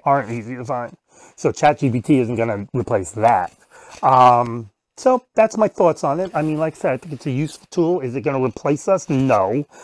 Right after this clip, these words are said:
despite some people. You know, it's really funny. Whenever a new technology comes out,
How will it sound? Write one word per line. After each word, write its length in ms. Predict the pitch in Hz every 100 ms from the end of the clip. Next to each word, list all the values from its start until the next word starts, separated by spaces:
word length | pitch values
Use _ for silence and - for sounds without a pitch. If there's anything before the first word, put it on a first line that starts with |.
| - -
despite 420 | - - 139 -
some 220 | - 131
people. 280 | - 113 180
You 60 |
know, 80 | 208
it's 120 | 208
really 160 | 233 208
funny. 240 | - 156
Whenever 320 | 127 120 151 180
a 60 |
new 180 | 156 156
technology 560 | - 156 151 135 110 110
comes 200 | 110 113
out, 260 | 104 104